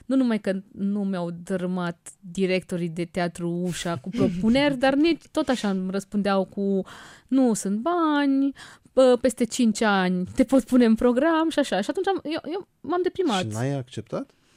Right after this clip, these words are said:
Speaker 1: Peste cinci ani?
Speaker 2: Da.
Speaker 1: Da, asta nu, asta nu e, era,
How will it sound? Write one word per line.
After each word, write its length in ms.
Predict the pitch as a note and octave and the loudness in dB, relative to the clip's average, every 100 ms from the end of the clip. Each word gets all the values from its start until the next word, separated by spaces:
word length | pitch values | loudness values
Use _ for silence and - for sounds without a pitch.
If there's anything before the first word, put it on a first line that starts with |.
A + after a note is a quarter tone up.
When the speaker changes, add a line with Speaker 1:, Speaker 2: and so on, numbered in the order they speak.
| _ _ _ - A3 - | _ _ _ -12 -12 -8
Speaker 1:
Peste 240 | A#3 A3+ A3 | -6 -4 -4
cinci 260 | A3+ B3+ | -6 -4
ani? 320 | A#3+ C4 C#4 A3 | -2 0 0 0
Speaker 2:
Da. 220 | G#3+ - - | -2 -4 -8
Speaker 1:
Da, 400 | B3 A#3+ C4 C#4 | -12 -10 -8 -8
asta 220 | C#4+ - | -8 -8
nu, 220 | D4 B3 G#3+ | -6 -6 -6
asta 200 | - A#3+ | -4 -2
nu 160 | B3 | -2
e, 260 | A3 F3+ F3 E3+ F#3+ | -2 -2 0 2 2
era, 240 | G#3+ | 4